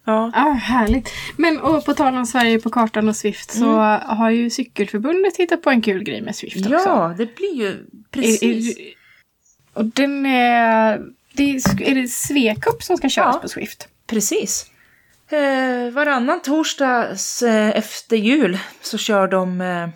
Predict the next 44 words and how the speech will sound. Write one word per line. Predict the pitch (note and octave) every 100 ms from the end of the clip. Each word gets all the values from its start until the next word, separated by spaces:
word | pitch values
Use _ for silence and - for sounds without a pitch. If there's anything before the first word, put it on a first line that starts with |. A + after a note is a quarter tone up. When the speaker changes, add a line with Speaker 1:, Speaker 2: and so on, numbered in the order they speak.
| _ _ -
Speaker 1:
deltävlingar. | G3 D#3+ G3+ E4 D#3+ E3+ - _ _ _ _ _ _ _ _ _ _ _ - _
Kommer | A#3+ A#3+ A#3+
det |
en | A3
herrklass | A3+ G#3 G#3 A#3+ E4 C4+
och | -
kommer | B3+ A#3+
det |
ha | A3 G#3
en | G3+ G3
damklass. | G3 E3+ - - G3+ - - - - -
Och | A#3+ A#3+ - -
klass, | - A#3 A3 - - -
alltså, | G#3 A3 G#3 - -
och | - A#3
då | A#3
blir | A3+ A3+
det |
ju | A3+
indelat | G#3 A#3+ A#3 G#3+ G#3+
då | G3
utifrån, | F#3 F#3 F#3+ F#3+ F#3+
för | A#3
så | D4+
fungerar | C#4+ B3 C#4 A#3+ G3
tävlingarna | G3+ G3 A3+ F3+
på | F3+
Swift, | F3 F3 F3
att | F#3
man | G3+
anmäler | G#3+ A3 C4 B3 G#3+
sig | G3+ F#3+ - G3
i, | - -
i | F3+
den | F#3+ F#3
klassen | - F#3 - F3+
som | F3+
motsvarar | F3+ F3+ - F#3 F3
ens | F3 F#3
F | F#3 -
P | G3+
T, | G3+ A3 E3
alltså | F3+ F#3
det, | F#3+